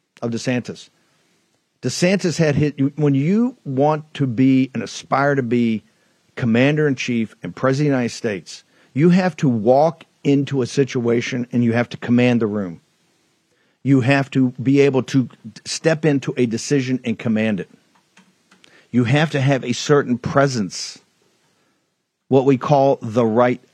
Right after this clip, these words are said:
stuff. The right stuff.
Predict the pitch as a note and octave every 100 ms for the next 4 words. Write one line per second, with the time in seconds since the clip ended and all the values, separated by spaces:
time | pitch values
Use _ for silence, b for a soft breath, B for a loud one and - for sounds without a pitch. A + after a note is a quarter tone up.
0 | - - - B2 G2 - - _ _ -
1 | _ _ _ _ _ _ _ _ _ _
2 | _ _ _ A2+ G#2+ A2+ A#2 - - A2+
3 | E2 -